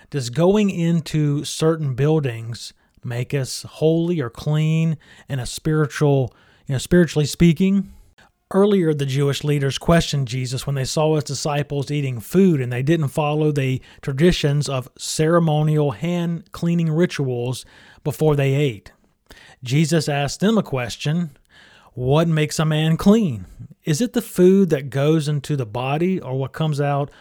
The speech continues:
of a man's heart? What comes out of the heart is what defiles a man.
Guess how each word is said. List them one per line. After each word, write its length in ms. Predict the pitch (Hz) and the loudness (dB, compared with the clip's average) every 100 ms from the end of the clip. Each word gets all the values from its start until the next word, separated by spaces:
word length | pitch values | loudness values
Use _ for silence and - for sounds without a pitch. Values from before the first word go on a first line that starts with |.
| _ | _
of 80 | 127 | -6
a 60 | 131 | -2
man's 380 | 135 131 117 | -2 -2 -6
heart? 480 | - - 127 101 - _ _ _ - _ | -8 -6 -6 -8 -18 _ _ _ -20 _
What 160 | - 120 | -14 -8
comes 300 | - 180 190 | 2 4 4
out 200 | 180 175 | 4 4
of 100 | 175 | 2
the 100 | 165 | 0
heart 460 | 143 180 196 160 127 | -2 2 2 2 -2
is 160 | 127 | -6
what 160 | 131 135 | -6 -6
defiles 560 | 127 117 151 135 131 120 | -6 -6 -4 -4 -6 -8
a 60 | |
man. 560 | 110 131 160 110 107 | -6 -4 -4 -6 -12